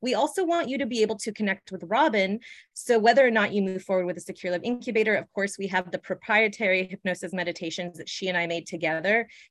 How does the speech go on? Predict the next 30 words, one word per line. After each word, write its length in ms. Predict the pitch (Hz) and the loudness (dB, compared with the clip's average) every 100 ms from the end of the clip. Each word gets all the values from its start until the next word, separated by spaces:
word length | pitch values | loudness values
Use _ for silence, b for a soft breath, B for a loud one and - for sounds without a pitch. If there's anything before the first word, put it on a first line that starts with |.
| _ _ - | _ _ -8
especially 560 | 208 - 214 208 208 202 | -6 0 0 0 -2 -2
for 240 | - 175 | -2 -4
healing 360 | - 170 170 175 | -4 -6 -4 -2
your 140 | 165 | -2
attachment 500 | 156 160 143 202 202 | -2 -4 -4 -4 -4
wound 300 | 208 220 214 180 | -2 -2 -4 -4
within 320 | 175 - 175 | -6 -4 -6
the 60 | |
Secure 320 | 170 180 - 170 | -8 -8 -4 -4
Love 140 | 165 | -4
Incubator. 680 | 185 202 220 220 226 233 233 B B B - | -6 -4 0 2 2 0 -4 B B B 0
Um, 400 | 190 180 175 175 - | 2 2 0 -4 -2
and 480 | 185 175 170 170 160 - | 0 2 0 -2 -6 -6
she 640 | - 202 185 180 175 - - _ _ | -4 0 0 0 -2 -4 -6 _ _
you 80 | 208 | -4
know, 120 | 180 | -2
you 200 | 175 180 | -2 -4
can 140 | 190 190 | -6 -4
all, 280 | 185 180 - | 0 0 0
you'll 180 | 190 180 | -2 -2
be 160 | 180 180 | 0 0
able 120 | 180 | 0
to 140 | 170 | 0
access 380 | 180 - 180 175 170 | 0 0 -6 -2 2
that. 180 | 180 | 2
And 180 | 185 175 | 2 -2
those 180 | 175 165 | -2 0
are 160 | 165 - | -4 -4
absolutely 520 | 156 160 - 160 - 165 | -8 -8 -8 -10 -8 -10
beautiful 640 | 160 160 196 247 262 | -8 -6 -6 -2 -2